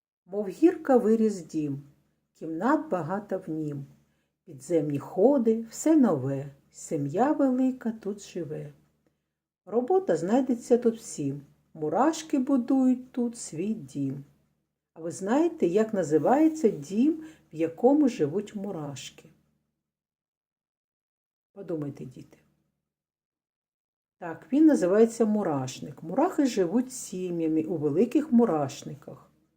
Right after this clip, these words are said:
Будують його з соломи, гілочок, соломинок, із хвоїнок.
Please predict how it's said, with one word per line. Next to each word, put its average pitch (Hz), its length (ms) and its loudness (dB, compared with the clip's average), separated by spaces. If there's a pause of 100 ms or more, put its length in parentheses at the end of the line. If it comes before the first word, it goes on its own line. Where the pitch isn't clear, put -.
(480)
Будують 339 520 4
його 151 220 4
з - 60 -8
соломи, 202 720 2 (480)
гілочок, 180 1000 -2 (400)
соломинок, 196 1080 0 (400)
із 285 180 -10
хвоїнок. 175 1040 2